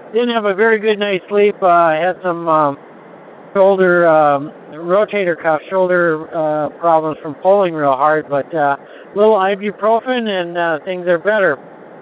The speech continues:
Uh, we catamaran the boats for the first time, uh, on this journey. We had to cross a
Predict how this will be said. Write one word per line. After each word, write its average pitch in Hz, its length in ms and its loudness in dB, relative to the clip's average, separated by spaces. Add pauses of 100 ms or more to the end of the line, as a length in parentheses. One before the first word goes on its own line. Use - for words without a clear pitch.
(100)
Uh, 185 220 2
we 190 80 2
catamaran 233 680 -4
the 202 100 -2
boats 214 360 0 (100)
for 202 120 -4
the 185 120 -2
first 214 340 -4
time, 220 440 -2
uh, 220 40 0
on 196 420 0
this 190 240 -6
journey. 220 280 -2
We 208 160 -2
had 185 100 -4
to 170 60 -8
cross 190 320 -2
a 160 80 -16